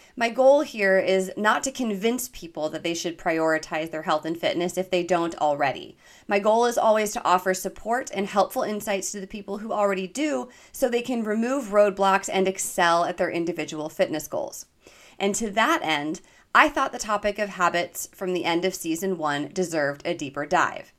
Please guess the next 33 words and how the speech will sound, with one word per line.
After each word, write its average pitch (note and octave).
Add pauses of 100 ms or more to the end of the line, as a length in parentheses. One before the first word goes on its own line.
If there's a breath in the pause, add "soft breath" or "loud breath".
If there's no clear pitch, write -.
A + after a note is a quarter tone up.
(360 soft breath)
especially A3+
because, F3 (140)
as E3
it D#3+
turns F3
out, F#3+ (420 soft breath)
I C#4+
got C4+
it C#4+
wrong. F#3 (1040 soft breath)
What A#3+
the C#4
self-help D4+
industry G#3+
commonly G3
refers F3+
to F3+
as E3
habits E3 (300 loud breath)
might G4
better G#3
be A3
called F3 (120)
routines. F#3 (460 soft breath)
There A#3
is A#3+ (140)
always C4
a E4
push F#3
to -
make F3+
goal-oriented F#3
behaviors D3+